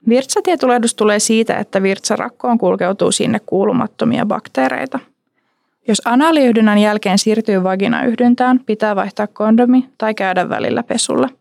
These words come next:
Myös kädellä tai seksilelulla peppuun koskemisen jälkeen täytyy pitää puhdistustauko ennen kontaktia pillun puolelle.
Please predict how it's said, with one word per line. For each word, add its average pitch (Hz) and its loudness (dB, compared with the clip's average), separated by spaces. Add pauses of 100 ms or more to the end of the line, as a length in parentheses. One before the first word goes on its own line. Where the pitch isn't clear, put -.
(400)
Myös 214 2
kädellä 233 2
tai 202 -2
seksilelulla 196 0
peppuun 190 -2
koskemisen 190 -2
jälkeen 220 2
täytyy 214 -2
pitää 196 -4
puhdistustauko 208 -4
ennen 190 2
kontaktia 214 -4
pillun 185 0
puolelle. 254 0